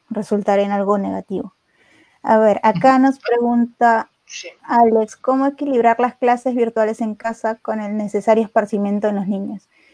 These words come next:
Speaker 1: Primero, respetando sus tiempos de atención y concentración, que es lo que hemos visto hace un pocos segundos atrás, ¿bien? Y haciéndoles un horario. ¿Por qué? Porque, como dije,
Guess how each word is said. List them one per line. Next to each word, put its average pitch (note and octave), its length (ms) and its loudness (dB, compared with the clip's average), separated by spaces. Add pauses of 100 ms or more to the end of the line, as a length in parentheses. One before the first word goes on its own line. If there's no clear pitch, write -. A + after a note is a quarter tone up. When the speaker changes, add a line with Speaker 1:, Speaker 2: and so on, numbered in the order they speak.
(200)
Speaker 1:
Primero, C4+ 440 8
respetando A#3+ 520 2
sus A#3+ 200 -2
tiempos G#3+ 240 -2
de G#3+ 80 4
atención G#3 340 -2
y G#3 60 -4
concentración, A#3 560 2
que C#4+ 60 4
es B3+ 60 2
lo A3+ 100 2
que A3 100 0
hemos A3 180 0
visto G#3 260 -6
hace G#3 160 -8
un G3+ 160 -8 (300)
pocos G3 300 -6
segundos G#3 500 -2
atrás, A#3+ 380 -2 (420)
¿bien? A#3 380 -2 (1000)
Y D4+ 500 4
haciéndoles A3+ 680 2
un G#3 140 -2
horario. G3+ 460 2 (640)
¿Por A#3+ 200 2
qué? C#4 180 6
Porque, B3 300 -4
como A3 200 -8
dije, B3 360 -4